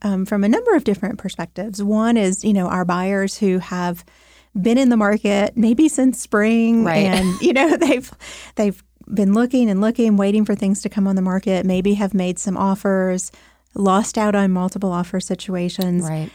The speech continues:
Speaker 1: and now they're growing weary. You know, we,
Speaker 2: Mm-hmm.
Speaker 1: we spoke last week about buyer fatigue, and it's a real thing. You know, they're just tired of,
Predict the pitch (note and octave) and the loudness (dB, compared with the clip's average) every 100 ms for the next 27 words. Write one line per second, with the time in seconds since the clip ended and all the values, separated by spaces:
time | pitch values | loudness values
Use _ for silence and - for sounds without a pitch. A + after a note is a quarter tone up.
0 | - G3+ F#3+ F3+ F#3 F3+ F3+ E3+ E3+ D#3 | -2 2 2 2 0 0 -2 -4 -4 -6
1 | D3 E3 - F3+ G3 F3+ D#3+ E3 F3 F#3 | -8 -8 -8 -6 0 0 2 -2 -4 -4
2 | F#3 - F3+ F3+ F3 - F#3 F3 F3 E3+ | -6 -4 -10 -8 -10 -8 -8 -6 -6 -6
3 | E3+ F3+ E3+ F3 F3 F3 - F3+ E3+ E3+ | -6 -6 -6 -6 -8 -8 -6 -4 -4 -4
4 | F3+ E3+ E3+ F3+ F3+ F3 F3 F3+ E3 E3+ | -4 -4 -6 -8 -6 -6 -6 -6 -4 -4
5 | F3 E3 E3 F3 E3+ F3+ - - - F3 | -4 -6 -8 -8 -8 -10 -12 -14 -12 -8
6 | F3+ E3+ E3+ E3+ | -6 -6 -6 -8